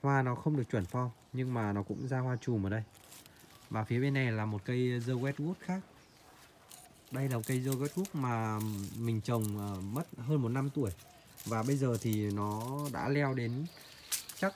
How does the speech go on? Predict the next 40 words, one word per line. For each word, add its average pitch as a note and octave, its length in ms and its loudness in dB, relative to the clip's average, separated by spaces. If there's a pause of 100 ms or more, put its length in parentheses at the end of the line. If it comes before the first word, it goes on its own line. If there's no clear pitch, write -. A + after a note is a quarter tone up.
khoảng F#2+ 220 -2
ba C3 200 2
mét D#3+ 200 2
rồi. A2 160 -2 (520)
Mình A#2+ 140 -2
trồng A#2 180 4
ở G2+ 100 2
phía A2 140 0
dưới. A2 240 2 (100)
Và B2+ 160 -2
phía A#2 160 0
dưới A2+ 180 2
này D3 200 2
thì, A2 180 0
ờ, G2+ 120 0
cây C3 160 2
của A#2+ 100 2
mình G#2+ 180 2
thiếu A2 180 0
nắng A2+ 260 0
nên D3 120 0
là A2 160 -2
nó G2 140 0
không C3+ 280 -2
có G#2 340 0
những C#3+ 200 0
cái D3 80 2
mầm A#2+ 200 4
ở F#2+ 100 0
phía G2+ 100 2
dưới. G#2+ 280 0 (600)
Tuy D3 100 8
nhiên D3+ 360 6
thì B2+ 100 4
ở A2 80 2
phía G#2 180 0
trên D3+ 300 2
thì B2 100 0
các B2 100 -6
bạn C#3+ 160 -6